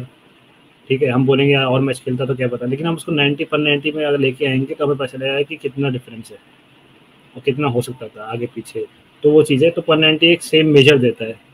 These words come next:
Metric, मतलब same measure देता है कि कितना हम दोनों को measure कर पाए, मतलब compare कर पाए। तो ये तो ये बात होगी। अब expected असिस्ट पर, पर ऐसे passes बढ़ेंगी तो क्या expected असिस्ट भी बढ़ेंगी?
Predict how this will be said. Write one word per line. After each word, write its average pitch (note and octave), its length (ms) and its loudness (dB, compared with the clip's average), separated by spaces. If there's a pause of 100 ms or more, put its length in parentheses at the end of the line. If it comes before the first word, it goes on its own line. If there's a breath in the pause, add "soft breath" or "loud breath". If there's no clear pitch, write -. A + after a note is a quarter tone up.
(420)
Metric, B2 380 0 (140)
मतलब C3 200 -8
same D#3+ 220 4
measure D3 260 2
देता C3 240 -8
है D#3 60 -4
कि E3+ 300 -6 (120)
कितना D3 400 -8 (720)
हम C#3+ 140 4
दोनों D3+ 420 4
को D#3 300 -4 (100)
measure C#3 280 6
कर B2 100 -6
पाए, G#2 280 -14 (140)
मतलब C#3+ 280 -4 (880)
compare D3+ 320 4
कर A#2+ 140 -6
पाए। - 200 -20 (1800)
तो D3 200 6
ये C#3+ 140 4
तो C#3+ 80 2
ये C#3+ 140 4
बात C3+ 240 -4
होगी। C#3+ 300 -4 (160)
अब D3+ 320 -4 (340)
expected D3+ 380 0
असिस्ट C3 280 -2
पर, D3+ 180 4
पर D3+ 160 4
ऐसे C#3 140 2
passes C3+ 400 -4
बढ़ेंगी C#3+ 280 2
तो C#3+ 120 0
क्या D#3 160 -2
expected C3 380 -2
असिस्ट C#3+ 260 -2
भी D3 40 -2
बढ़ेंगी? D3 400 0